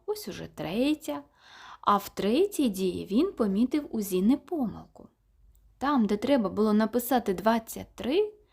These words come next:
вона написала тридцять два. У своєму зошиті Павлик написав правильно, а Зіні не сказав, що в неї помилка.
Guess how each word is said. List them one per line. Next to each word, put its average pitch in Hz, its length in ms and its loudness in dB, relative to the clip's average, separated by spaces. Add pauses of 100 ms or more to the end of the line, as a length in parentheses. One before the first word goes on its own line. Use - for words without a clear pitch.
(300)
вона 185 380 0
написала 247 680 0
тридцять 240 640 -4
два. - 300 -14 (1200)
У 240 100 0
своєму 233 580 6
зошиті 381 500 2
Павлик 339 420 4
написав 339 640 2
правильно, 190 540 -2 (540)
а 208 200 2
Зіні 226 640 2 (240)
не 185 220 -4
сказав, 320 540 4
що - 180 -6
в 269 40 -2
неї 302 240 2
помилка. 185 600 -10